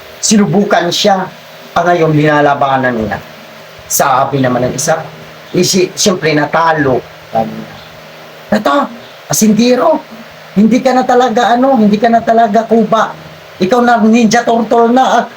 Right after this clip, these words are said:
ang tawag sa kanya ng mga, ano na, ng mga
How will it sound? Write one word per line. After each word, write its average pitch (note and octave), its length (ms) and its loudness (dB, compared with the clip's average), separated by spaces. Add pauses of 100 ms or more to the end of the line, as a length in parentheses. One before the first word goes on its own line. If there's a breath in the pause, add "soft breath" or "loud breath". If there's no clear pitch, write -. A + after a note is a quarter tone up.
(480)
ang D4+ 240 2
tawag D4+ 320 2
sa B3+ 160 -2
kanya B3 320 2
ng A#3 80 0
mga, A#3 200 2 (120)
ano A3+ 160 2
na, F#3+ 240 0
ng G3 120 2
mga G3+ 240 2